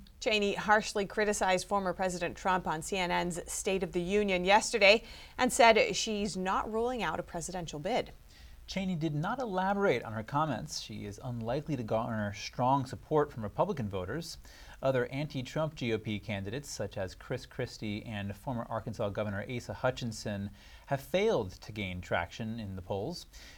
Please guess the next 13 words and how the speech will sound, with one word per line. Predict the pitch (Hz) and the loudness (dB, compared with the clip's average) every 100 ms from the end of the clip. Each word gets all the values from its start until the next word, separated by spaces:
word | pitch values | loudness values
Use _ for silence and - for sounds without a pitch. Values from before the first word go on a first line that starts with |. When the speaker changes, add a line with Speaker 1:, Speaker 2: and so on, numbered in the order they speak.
| - | -2
Speaker 2:
Meanwhile, | 208 196 180 160 | 2 8 8 8
Trump | - 185 175 | 6 0 2
leads | 160 160 147 | 0 0 2
by | 143 | 4
more | 139 139 | 6 4
than | 131 131 135 | 2 2 0
forty | - - 180 240 247 | -8 -6 -4 -2 -6
points | - - 233 151 156 - | -6 2 2 2 -2 -4
on | 139 | -2
average | 151 175 143 135 139 139 | 2 2 2 0 -2 -6
in | 127 170 | -6 -6
current | 135 95 - | -6 -8 -8
polls. | - 101 - - - | -6 -6 -8 -14 -14